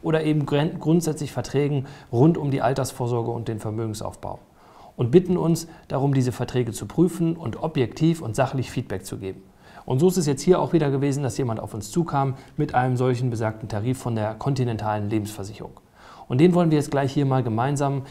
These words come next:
vor der Kamera analysieren, sodass ich dir zeige, wo du hingucken solltest, damit du diesen Tarif ein wenig besser verstehen kannst. Vorweg nochmal,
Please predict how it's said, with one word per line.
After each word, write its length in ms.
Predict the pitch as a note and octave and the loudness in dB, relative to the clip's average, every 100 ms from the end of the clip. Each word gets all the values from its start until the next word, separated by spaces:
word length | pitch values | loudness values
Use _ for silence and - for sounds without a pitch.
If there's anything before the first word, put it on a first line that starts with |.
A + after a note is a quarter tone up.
| - | -10
vor 120 | - A#2+ | -4 -2
der 100 | G#2 | -2
Kamera 520 | C3 B2 A#2+ A#2 A2+ - | -2 -2 -2 -2 -4 -10
analysieren, 800 | - A2+ G#2 A2 C#3 E3+ E3+ E3 - | -6 -4 -2 0 4 4 4 -2 -8
sodass 300 | - B2+ B2+ | -4 -2 -2
ich 120 | D#3+ - | -4 -2
dir 160 | B2 | -2
zeige, 440 | - B2+ C3+ D3 C#3 - - | 0 0 2 0 0 -6 -4
wo 140 | C3+ C3+ | 2 2
du 140 | A#2 | 4
hingucken 400 | C#3 - C3 C3 | 2 0 -4 0
solltest, 400 | B2+ B2+ A#2+ - | 2 2 0 -2
damit 200 | A#2 A#2+ | -4 -2
du 40 | |
diesen 260 | B2 A2+ A2 | -2 -4 -4
Tarif 340 | A2 A#2 B2+ | -4 -4 -4
ein 440 | - A#2+ A2+ A#2 G#2+ | -8 -10 -10 -6 0
wenig 280 | C#3 D3+ - | 2 0 -2
besser 220 | - A2+ | -4 -4
verstehen 400 | G#2+ - A2 F#2+ | -8 -6 -4 -4
kannst. 340 | - - - _ _ _ _ _ _ - - - - - - | -8 -16 -20 _ _ _ _ _ _ -20 -20 -20 -20 -20 -4
Vorweg 360 | C#3 C3 F#3+ F#3 | 2 2 2 2
nochmal, 500 | D#3 E3+ F3+ F3+ | 2 4 2 0